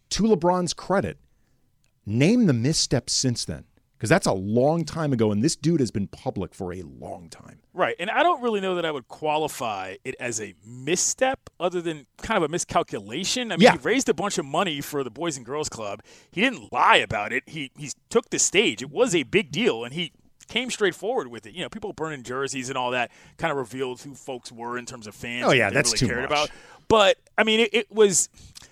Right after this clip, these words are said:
Speaker 2: it was a decision that, you know, no pun intended, that a lot of people wouldn't have made in terms of that actual production. But at the same time, like, you gotta think of what time it was then. Like, big T V productions for stuff like that were what people cared about. Like,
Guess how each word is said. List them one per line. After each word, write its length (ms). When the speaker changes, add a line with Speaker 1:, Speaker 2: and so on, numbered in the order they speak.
Speaker 2:
it 100
was 160
a 60
decision 640
that, 320
you 120
know, 40
no 140
pun 200
intended, 400
that 120
a 60
lot 240
of 80
people 220
wouldn't 280
have 180
made 440
in 120
terms 300
of 80
that 220
actual 340
production. 560
But 120
at 80
the 80
same 240
time, 300
like, 280
you 80
gotta 140
think 160
of 80
what 80
time 260
it 100
was 200
then. 220
Like, 140
big 180
T 160
V 120
productions 400
for 100
stuff 220
like 140
that 160
were 80
what 380
people 380
cared 240
about. 240
Like, 180